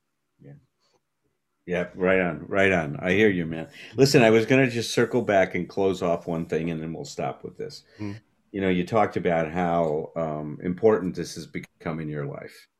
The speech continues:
Speaker 2: Mm.
Speaker 1: And, you know, I've been having a lot of these great moments with Tom where we just sit around and talk and,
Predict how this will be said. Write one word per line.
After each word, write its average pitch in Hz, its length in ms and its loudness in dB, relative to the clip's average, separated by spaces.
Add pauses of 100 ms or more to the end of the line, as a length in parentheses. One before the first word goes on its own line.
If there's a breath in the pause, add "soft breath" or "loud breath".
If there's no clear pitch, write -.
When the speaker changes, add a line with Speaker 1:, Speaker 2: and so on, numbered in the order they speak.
(300 soft breath)
Speaker 2:
Mm. 80 180 -12
Speaker 1:
And, 80 200 -6
you 90 80 -2
know, 82 60 -6
I've 76 80 -10
been 90 180 -2
having 90 240 0
a 80 60 -4
lot 85 240 0
of 85 100 -4
these 82 220 -6
great 90 260 2
moments 87 460 -2
with 78 120 -6
Tom 80 320 -6
where 78 120 -8
we 80 100 -8
just 82 240 -8
sit 87 120 0
around 78 260 -6
and 73 120 -10
talk 73 420 -6
and, 71 220 -8